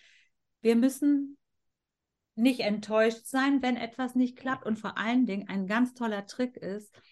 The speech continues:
ähm, in dem Buch Danke, liebes Universum, habe ich das genau beschrieben, wie wir uns langsam steigern. Wir fangen an, etwas ganz Einfaches zu manifestieren und vor allen Dingen etwas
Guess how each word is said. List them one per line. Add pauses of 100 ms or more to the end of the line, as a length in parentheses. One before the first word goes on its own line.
(640)
ähm,
in
dem
Buch
Danke,
liebes
Universum,
habe
ich
das
genau
beschrieben,
wie
wir
uns
langsam
steigern.
Wir
fangen
an, (720)
etwas
ganz
Einfaches
zu
manifestieren
und
vor
allen
Dingen
etwas